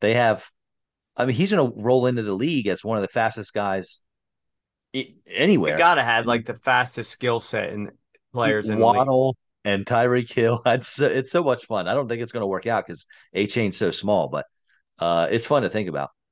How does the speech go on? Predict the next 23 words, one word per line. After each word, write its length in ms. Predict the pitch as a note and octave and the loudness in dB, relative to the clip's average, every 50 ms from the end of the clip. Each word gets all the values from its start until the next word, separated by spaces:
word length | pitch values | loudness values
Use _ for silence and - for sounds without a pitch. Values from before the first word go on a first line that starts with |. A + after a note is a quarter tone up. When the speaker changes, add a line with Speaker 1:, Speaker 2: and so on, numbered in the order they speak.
| _ - | _ 0
Speaker 2:
What 180 | C#3+ F3 G#3+ A3 | 4 6 6 8
about 200 | G3+ A3+ G#3 G3+ | 8 8 8 10
my 120 | G#3 G#3 | 8 6
boy 240 | F3+ F3+ G#3 G#3 G3+ | 8 8 8 8 8
Marvin 400 | G3 F#3+ F#3+ F#3+ G3 F3 F#3 F3 | 8 8 8 8 8 6 4 2
Mims? 320 | F3 F#3+ F#3+ E3 C3+ A#2 A#2 | 2 2 2 2 2 0 -2
You 140 | D#3 E3+ D3 | -4 -4 -2
hate 280 | C3+ D#3+ F3 F3 C#3+ | 0 0 0 0 0
it. 140 | C3 - - - | -2 -4 -6 -4
I 180 | - B2 C#3 D3+ | 0 0 0 0
still 320 | - - - C#3 C3 B2+ | 0 -4 -6 -4 -4 -4
love 280 | B2 C3 C#3 C3+ A#2+ A#2+ | -2 0 0 0 0 0
it. 140 | B2 - _ _ _ _ _ _ _ _ _ _ | -6 -10 _ _ _ _ _ _ _ _ _ _
Uh, 240 | - B2+ C3+ C3+ C3 | 0 2 2 2 2
Jeudy, 400 | C3 B2 D3 D#3+ D#3+ D3+ D3 C#3+ | 0 -4 -8 -8 -6 -6 -6 -4
they 140 | B2+ C3+ C3 | -4 -4 -4
picked 280 | C3 - D3+ C#3 - | -4 -6 -8 -4 -2
up 140 | D3 C3 - | -2 -2 -2
his 200 | D3 D3+ D3 C#3+ | -2 -6 -8 -6
fifth 260 | - - C3+ C3 - - | -4 -2 -2 -2 -2 -2
year 240 | C#3 C3+ C3+ B2+ A2 | -2 0 0 0 -2
today. 560 | - - A2 A2 C#3+ C#3+ C#3+ C3 B2 A#2+ A#2 | -4 -8 -4 2 4 4 6 6 4 2 0
Speaker 1:
Mm-hmm. 140 | A#2+ B2+ C3 | -4 -4 -4